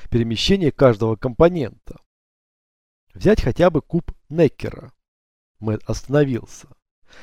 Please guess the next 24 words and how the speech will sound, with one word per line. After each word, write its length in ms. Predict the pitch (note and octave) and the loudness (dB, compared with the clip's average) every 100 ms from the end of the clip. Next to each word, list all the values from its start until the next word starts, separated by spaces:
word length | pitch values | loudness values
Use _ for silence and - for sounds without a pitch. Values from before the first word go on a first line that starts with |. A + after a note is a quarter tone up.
| - | -16
Все 240 | - G#3+ A3+ | -2 2 6
зависит 420 | F#3+ E3 C3+ - | 6 4 0 -4
от 220 | D#3 - | -8 -2
того, 400 | C3+ C#3 A3+ G3+ _ | 0 0 -2 -4 _
как 180 | - B2 | -6 -2
ты 160 | - A3 | 0 0
на 60 | |
него 260 | F#3 F3 G3 | 2 2 0
смотришь. 680 | - A3+ D3 - - - - _ _ _ _ _ _ _ - | 0 0 0 0 -12 -14 -20 _ _ _ _ _ _ _ -14
Стоит 380 | - C#3 C3+ A#2+ | -2 4 4 2
вглядеться, 720 | A2 C3 B2 A#3+ - - - - - | -4 -2 2 0 -2 -12 -14 -18 -10
как 160 | - - | -8 -4
фигура 380 | C#3+ B2+ C#3+ C3 | -4 0 2 4
выворачивается. 1080 | C#3+ E3 G3 E3 - - A#2 - - - _ _ _ _ _ _ _ | 4 6 6 4 0 -8 -12 -20 -18 -18 _ _ _ _ _ _ _
Гейман 400 | A2+ C3+ B2 A#2+ | 0 4 4 2
соткал 540 | A2+ B2 - B2+ A#2+ A#2+ | -4 -4 -4 -2 -2 0
Ре 360 | B2+ D#3+ F#3 - - - | 2 4 2 -2 -14 -10
из 120 | A2+ | -2
такого 360 | C3 - B2+ | -2 0 -2
количества 540 | A#2+ A#2+ A#2 - - A2 | 0 0 -2 -6 -8 -4
загадок, 640 | A2+ A2 F#3+ F#3 - - - _ - | -2 -2 -2 -4 -10 -14 -20 _ -14
что 200 | - - | -6 -4
чтение 480 | - - D#3 B2+ A#2+ | -4 2 2 2 -2
кодов 460 | - A#2+ F3+ G#3 | 0 0 2 0